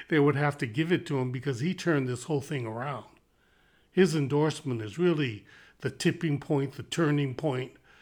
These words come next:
uh, whatever you want to call it. But what would happen is if Bernie did this, it would force Biden to answer the question, "Who's gonna be your vice presidential candidate?"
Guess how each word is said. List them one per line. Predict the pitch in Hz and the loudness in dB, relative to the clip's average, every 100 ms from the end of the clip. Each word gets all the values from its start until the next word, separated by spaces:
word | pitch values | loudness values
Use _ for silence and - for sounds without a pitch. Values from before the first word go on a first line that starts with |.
| - - - | -20 -20 -10
uh, | 135 127 | -4 -2
whatever | 123 139 151 143 | 0 2 2 0
you | 143 139 | -2 -2
want | 131 98 | -2 -6
to | |
call | - 156 139 113 | -8 -6 -6 -8
it. | - - _ _ _ _ _ _ _ _ _ _ _ _ | -12 -20 _ _ _ _ _ _ _ _ _ _ _ _
But | 165 151 | 0 0
what | 156 165 170 | 0 -2 -2
would | 151 131 | -2 -4
happen | - 202 202 208 135 123 139 147 | -4 2 2 2 -4 -6 -8 -10
is | 156 113 | -10 -8
if | 139 110 | -8 -6
Bernie | 170 170 175 147 | -2 2 2 0
did | 123 185 147 | 0 0 0
this, | 131 110 123 - - _ _ - | -4 -4 -6 -14 -18 _ _ -8
it | 147 | -4
would | 139 131 | 0 -2
force | - - 190 175 | -4 2 2 2
Biden | - 143 151 196 139 127 123 | -2 -2 2 2 0 -4 -6
to | |
answer | 147 151 147 - | -6 -4 -4 -6
the | 131 | -10
question, | 123 170 151 - 117 113 - _ | -6 -4 -4 -6 -10 -10 -20 _
"Who's | 175 175 170 | 4 4 4
gonna | 151 139 | -2 -2
be | 135 | -2
your | 131 131 | -4 -4
vice | 123 120 - | -2 -4 -4
presidential | 123 113 117 113 113 - | -8 -6 -6 -8 -12 -8
candidate?" | 156 165 135 - - | -8 -6 -10 -16 -20